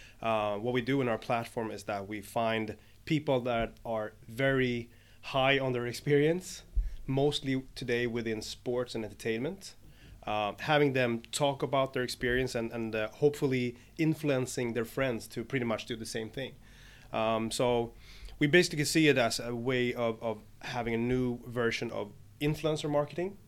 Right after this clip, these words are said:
influencers being celebrities and superstars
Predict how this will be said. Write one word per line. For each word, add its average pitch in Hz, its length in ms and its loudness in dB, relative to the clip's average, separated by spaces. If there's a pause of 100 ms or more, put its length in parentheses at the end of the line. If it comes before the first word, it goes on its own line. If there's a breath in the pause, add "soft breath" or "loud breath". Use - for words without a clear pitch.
(120)
influencers 139 720 -2
being 127 380 -2
celebrities 127 680 -4
and 120 80 -10
superstars 131 720 -2